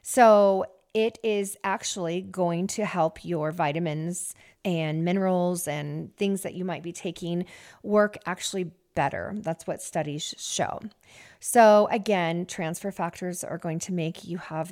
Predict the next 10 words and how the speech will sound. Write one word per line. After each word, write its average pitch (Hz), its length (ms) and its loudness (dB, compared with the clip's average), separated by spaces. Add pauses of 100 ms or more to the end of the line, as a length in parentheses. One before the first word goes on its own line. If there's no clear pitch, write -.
a 156 360 -4
smarter 262 840 0
immune 247 320 -4
system 220 640 -4 (460)
to - 120 -8
be 196 260 -4
able 269 340 2
to 302 100 2
recognize 220 800 0
threats 185 680 -2